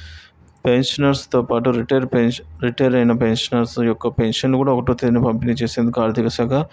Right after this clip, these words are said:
ఈ, ఈ మేరకు నిధులపైన ఫోకస్ చేసింది.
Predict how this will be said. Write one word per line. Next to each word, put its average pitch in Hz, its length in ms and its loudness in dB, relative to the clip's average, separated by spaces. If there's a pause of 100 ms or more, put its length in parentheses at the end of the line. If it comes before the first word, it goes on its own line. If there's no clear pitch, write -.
(520)
ఈ, 143 100 6 (200)
ఈ 143 100 4
మేరకు 147 340 2
నిధులపైన 131 560 4
ఫోకస్ 127 420 0
చేసింది. 117 500 2